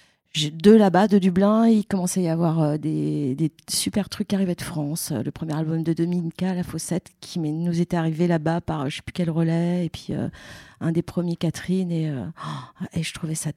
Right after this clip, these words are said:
tellement bien pour, pour de la chanson française, quoi. J'étais, euh, puis je savais pas très bien qui c'était, j'avais pas les inrocks, j'avais rien, j'entendais La Faussette, et, et la, la pochette était floue, un nom, un prénom ambigu,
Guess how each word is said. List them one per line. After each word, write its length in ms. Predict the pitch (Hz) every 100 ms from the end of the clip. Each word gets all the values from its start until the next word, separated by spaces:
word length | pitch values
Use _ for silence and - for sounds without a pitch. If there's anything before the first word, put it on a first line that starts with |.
| -
tellement 360 | 220 247 226
bien 420 | 202 202 214 214 190 - _ _ _ _ _
pour, 140 | - - - -
pour 180 | - 160
de 60 | 156
la 80 | 156
chanson 260 | 170 -
française, 520 | 180 - 185 233 208
quoi. 160 | - 165
J'étais, 460 | 156 151 - 190 180
euh, 220 | 139 80 - - _ _ _ _ -
puis 100 | -
je 40 |
savais 180 | 180 185
pas 160 | - 202
très 160 | -
bien 100 | 214
qui 100 | 208
c'était, 460 | - 220 - 226 226
j'avais 200 | 175 147
pas 120 | 160
les 200 | 165 165
inrocks, 240 | 175 196
j'avais 180 | 165 127
rien, 280 | 147 190 202
j'entendais 420 | 180 160 160 160
La 100 | 151
Faussette, 580 | 147 185 180 - 202 -
et, 240 | 156 135 - - - - -
et 80 | 165
la, 160 | 160 156 - -
la 160 | 160
pochette 360 | 170 170 185 -
était 180 | 175 180
floue, 540 | - - 208 214 220 233 _ - - _
un 120 | 196 185
nom, 220 | 180 190
un 80 | 170
prénom 340 | - 190 185 180
ambigu, 640 | 180 185 170 214 220 240